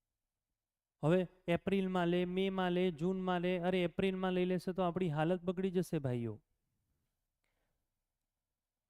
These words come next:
તો ફોકસ આના ઉપર નથી કરવાનો, એ આવવાની જ છે,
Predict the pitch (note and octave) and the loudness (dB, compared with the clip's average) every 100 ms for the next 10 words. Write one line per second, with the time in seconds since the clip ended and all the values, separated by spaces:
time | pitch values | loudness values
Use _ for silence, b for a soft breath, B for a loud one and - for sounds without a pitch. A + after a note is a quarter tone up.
0 | _ - A#3+ C4+ B3 A3 - E3+ F3+ - | _ -4 0 0 -2 -10 -6 -2 0 2
1 | C4 - - - A3+ A#3 A3+ A#3 A3+ G#3 | 0 -2 -8 -4 0 0 0 -2 0 0
2 | G#3 G3+ F3+ D#3 C3+ B2 A2+ - F#3 G3 | 0 0 0 0 0 -2 -6 -6 -4 -2
3 | E3+ F#3+ A3+ A#3+ B3+ A#3 - A#3+ C4 | 2 2 2 0 0 -2 -2 -4 -4